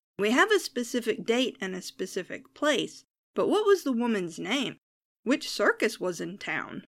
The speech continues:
How did the woman know she had seen a kangaroo, and what did it look like?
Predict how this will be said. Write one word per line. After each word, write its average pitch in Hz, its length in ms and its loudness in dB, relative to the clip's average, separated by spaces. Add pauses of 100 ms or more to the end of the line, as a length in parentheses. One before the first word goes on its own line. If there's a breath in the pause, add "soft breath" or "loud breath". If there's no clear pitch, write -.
(360)
How 180 220 2
did 262 180 2
the 277 80 2
woman 277 400 2
know 330 240 4
she 220 280 -2
had 180 200 -4
seen 196 300 -2
a 202 80 -6
kangaroo, 247 640 0 (240 soft breath)
and 190 160 2
what 240 140 4
did 214 160 4
it - 100 0
look 440 260 2
like? - 360 -6